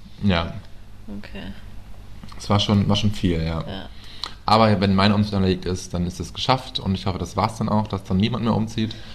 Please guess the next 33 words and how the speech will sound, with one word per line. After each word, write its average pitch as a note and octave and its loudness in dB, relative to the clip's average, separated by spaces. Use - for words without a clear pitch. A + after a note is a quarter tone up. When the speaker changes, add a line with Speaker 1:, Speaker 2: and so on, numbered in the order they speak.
Speaker 2:
Du - -2
Speaker 1:
Genau. F#3+ 6
Speaker 2:
bist D#3 -2
halt C4+ 2
auch G3 0
immer G#3+ -6
so G3+ -6
lieb, G#3 -4
ne? F#3+ -6
Du A#3+ -8
hilfst C4+ -8
halt F#3 -8
auch E3 -12
immer. E3 -10
Speaker 1:
Ja, A2 8
ich C#3 4
muss C#3+ 6
auch D#3 6
gestehen, D3+ 0
Umzüge, D3+ 4
das A2+ 4
hat B2+ 2
mir, B2 2
ich G#2+ 0
fand C#3 0
das - -4
früher D3 4
immer B2+ 2
so A#2 0
eine A#2+ 2
Sache, A2+ 2
die G#2+ 2
mir G#2+ 6